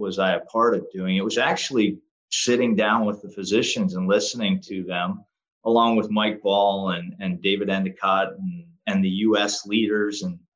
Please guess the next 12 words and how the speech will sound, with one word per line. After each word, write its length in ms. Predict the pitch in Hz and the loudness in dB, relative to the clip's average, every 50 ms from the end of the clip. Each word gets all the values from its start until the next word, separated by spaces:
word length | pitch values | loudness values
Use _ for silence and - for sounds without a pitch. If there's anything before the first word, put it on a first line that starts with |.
| _ _ _ _ _ _ _ _ _ _ | _ _ _ _ _ _ _ _ _ _
international 640 | 117 117 110 107 101 104 110 123 123 - - 113 95 | -2 -2 0 0 -2 -2 -2 -2 -2 -2 -4 -2 0
leaders, 320 | 95 95 92 90 85 - - | 0 0 -2 -2 -2 -4 -4
to 80 | 110 | 0
really 200 | 135 180 208 - | 2 2 2 2
understand 600 | 139 135 120 110 - - - 117 120 113 98 - - - - - - _ _ | 2 0 0 -2 -4 -2 -2 -2 -2 -2 -4 -6 -8 -14 -20 -20 -20 _ _
what 240 | 107 113 151 196 202 | 0 2 4 4 4
is 240 | 190 180 170 143 139 | 4 4 4 2 2
it 180 | 127 95 - | 0 0 0
that 180 | 120 107 - 123 | -2 -2 -2 -2
we 180 | 117 117 117 | -4 -2 -2
stopped 760 | - - - - - - - 110 117 117 110 - - 107 95 95 | -2 -2 -2 -4 -4 -2 0 2 2 2 0 -2 -6 -10 -4 2
doing 600 | 107 110 110 113 117 104 87 80 78 78 80 - | 4 6 6 6 6 4 0 -4 -6 -8 -14 -20